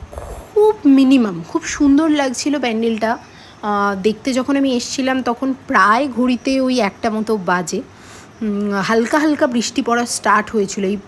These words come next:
আহ, মণ্ডপটা যখন দেখতে এসছি। তো কারা কারা এই হিন্দুস্তান পার্কের পুজো মণ্ডপ দেখেছেন অবশ্যই আমাকে কমেন্ট করতে ভুলবেন না।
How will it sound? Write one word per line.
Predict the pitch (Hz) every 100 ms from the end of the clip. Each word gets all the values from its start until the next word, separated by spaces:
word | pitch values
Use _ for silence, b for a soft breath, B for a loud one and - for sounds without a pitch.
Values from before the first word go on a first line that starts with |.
| 190
আহ, | 190 185
মণ্ডপটা | 190 190 196 202 214
যখন | 208 208 196
দেখতে | 185 - 180
এসছি। | 175 - - - B B B B B -
তো | 294
কারা | 254 254
কারা | 262 294 302 311 -
এই | 247 240 214
হিন্দুস্তান | 247 240 - 302 285
পার্কের | 277 269 240 - 277 247
পুজো | - 233 254
মণ্ডপ | 247 247 254
দেখেছেন | 208 220 214 254 - 254 -
অবশ্যই | 220 185 226 277 254
আমাকে | 254 262
কমেন্ট | 254 220 220 233
করতে | 240 226 262
ভুলবেন | 240 262 262 302
না। | 269